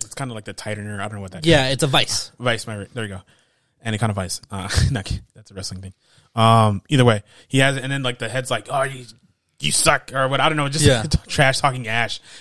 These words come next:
Speaker 1: He's like, "All right, whatever." And then he's, I think he's just trying to kill the head or something. And then he's like,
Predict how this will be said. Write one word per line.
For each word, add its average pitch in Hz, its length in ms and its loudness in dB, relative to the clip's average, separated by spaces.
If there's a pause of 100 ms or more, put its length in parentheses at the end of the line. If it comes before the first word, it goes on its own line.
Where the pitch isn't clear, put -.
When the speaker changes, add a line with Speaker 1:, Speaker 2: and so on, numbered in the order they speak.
Speaker 1:
He's 127 100 -10
like, 101 140 -2 (640)
"All 120 80 -6
right, 104 120 -6
whatever." 107 300 -2
And 107 100 -2
then 110 80 -4
he's, 117 180 -4
I 117 120 0
think 143 160 -2
he's 131 160 -2
just 123 140 -12 (140)
trying 131 160 2
to 117 40 2
kill 135 180 0
the 113 80 2
head 123 240 4
or 120 120 2
something. 120 360 -10 (480)
And 120 80 -4
then 120 80 0
he's 123 180 -4
like, 113 240 0